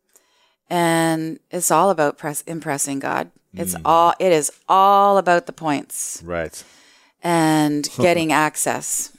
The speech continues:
Speaker 1: You're in or you're out, if you're good or you're bad. And, I mean, that's a very black and white way of putting it, but
Speaker 2: Right.
Speaker 1: that's not that far off.
Speaker 2: Right.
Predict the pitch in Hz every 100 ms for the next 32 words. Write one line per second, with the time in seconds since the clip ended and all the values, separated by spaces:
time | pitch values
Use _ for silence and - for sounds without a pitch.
0 | _ 180 180 185 185 185 202 147 - _
1 | _ 156 - 156 160 151 151 160 151 143
2 | _ _ _ _ _ _ _ _ - 175
3 | 170 170 165 160 160 160 160 156 156 -
4 | _ _ 165 165 156 147 147 147 156 _
5 | - 156 143 147 151 156 - 143 - 156
6 | 139 - _ 160 170 160 156 196 190 -
7 | - - - _ _ 220 214 208 208 220
8 | _ _ 165 156 160 92 87